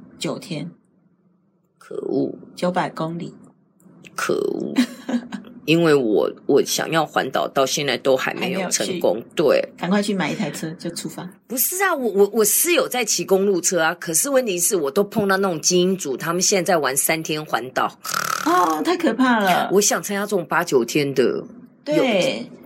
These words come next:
Speaker 1: 其实八九天已经蛮野到了，我觉得。
Speaker 2: 真的吗？他们其实一般正常是七天呢。
Speaker 1: 哦。
Speaker 2: 七天到九天是算最普通的了，是最，
Speaker 1: 对。
Speaker 2: 是豪华团了。
Speaker 1: 两轮的速度比较快。
Speaker 2: 对啊，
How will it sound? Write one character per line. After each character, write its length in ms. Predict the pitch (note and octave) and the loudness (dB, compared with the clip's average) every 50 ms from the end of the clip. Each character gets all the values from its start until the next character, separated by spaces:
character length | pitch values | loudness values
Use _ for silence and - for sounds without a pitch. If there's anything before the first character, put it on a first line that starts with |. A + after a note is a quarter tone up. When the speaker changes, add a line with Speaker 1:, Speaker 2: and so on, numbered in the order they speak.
| - - - | -20 -10 0
Speaker 1:
其 180 | - F4 F#4+ | 2 4 4
实 160 | F#4 E4+ D#4+ | 4 4 0
八 260 | D#4+ - - D#4+ E4 E4 | -2 0 0 2 2 2
九 240 | E4 - G3+ F3+ | 2 2 2 2
天 280 | F3+ - B3 B3 B3+ B3 - | 4 4 4 6 6 6 4
已 120 | F3 E3 D#3 | 4 -4 -4
经 260 | D3+ G3+ A3+ A3+ A#3 A3+ | -2 -2 2 2 2 4
蛮 240 | G#3+ G3 F3+ F#3 F#3+ | 4 2 0 0 0
野 160 | F#3 D3+ C3+ B2 B2+ | 0 0 -2 -2 -2
到 240 | - - F3+ D3+ | -2 0 0 0
了， 80 | C3+ C3+ | -2 -4
我 120 | - - - | -6 -10 -12
觉 240 | - - - - - - | -12 -12 -12 -12 -12 -10
得。 180 | - - - - | -12 -14 -12 -4
Speaker 2:
真 160 | - - D4 | 0 2 2
的 80 | A#4 C5 G#4+ | 4 6 6
吗？ 180 | G4 G4+ G4 D#4 - | 6 6 6 2 -2
他 160 | - - - | -8 -10 -10
们 100 | - F3 | -10 -4
其 160 | D#3 - - | -4 -2 -2
实 60 | G3+ - | -2 -4
一 80 | A#3 A3 | -6 -4
般 200 | - G3+ G3 G3+ | -2 0 -2 -2
正 120 | G3+ G3+ | -2 -4
常 120 | E3+ C#3 | -4 -4
是 120 | C#3 - D3+ | -4 -4 -2
七 240 | D3 - - D3 C#3 | -2 -2 -2 -2 -2
天 240 | - C#3 A2 G2 | -2 -2 -2 -2
呢。 60 | D2+ - - - - - - - - - - - - - - - - - | -2 -6 -8 -10 -12 -20 -20 -20 -20 -20 -20 -20 -20 -20 -20 -16 -10 -4
Speaker 1:
哦。 160 | F3+ F#3 E3 - | -4 -4 -2 -2
Speaker 2:
七 100 | - G3+ | -2 -2
天 180 | F#3 G3 G3+ F#3+ | 0 0 0 0
到 140 | G3 F#3+ | 0 0
九 180 | F3+ - - C3+ | 0 -2 -2 -4
天 220 | C#3 - D#3 D3+ | -2 -2 -2 0
是 160 | D3+ - - C#3+ | 0 0 0 2
算 240 | - - D#3+ C#3 C3+ | 0 0 0 -2 -4
最 200 | - - F3 E3 | -2 -2 -2 -2
普 200 | - - C3 A2 | -2 -4 -6 -4
通 240 | G2+ - C#3+ C#3+ C#3+ | 0 0 0 0 0
的 140 | C#3 C#3 | -2 -2
了， 140 | - - - - | -4 -4 -4 -2
是 140 | - G3 | -2 -2
最， 280 | - - A#3 B3 A3 E3+ | 0 0 0 0 0 -2
Speaker 1:
对。 60 | - - - - - - | -4 -6 -18 -20 -12 -4
Speaker 2:
是 400 | - - - A#3 G#3+ F#3+ F3+ F3+ | -2 -2 -2 0 -2 -2 -2 -2
豪 220 | F3 - D3+ D#3 | -2 2 2 2
华 200 | F3+ F#3 E3+ D#3 | 2 2 0 0
团 280 | D#3+ - - A2+ - - | 0 -2 -4 -8 -8 -4
了。 200 | - - - - - - - - | -4 -4 -4 -6 -10 -14 -16 -8
Speaker 1:
两 240 | - G3 G3+ F#3+ F3+ | -2 0 2 2 2
轮 160 | F3+ F#3 G#3 | 2 2 2
的 80 | G#3 G#3+ | 2 0
速 180 | G#3+ - A#3+ | 0 -2 -2
度 160 | G#3 - G#3 | 0 0 -2
比 100 | - - | -2 -2
较 120 | - C#3+ B2+ | -6 -10 -10
快。 280 | - - - - - - - - - - - | -12 -12 -12 -12 -12 -12 -12 -20 -20 -14 -4
Speaker 2:
对 140 | - D#3+ C#3+ | 0 0 2
啊， 260 | C3 C3 B2 - - | 2 2 -2 -4 -6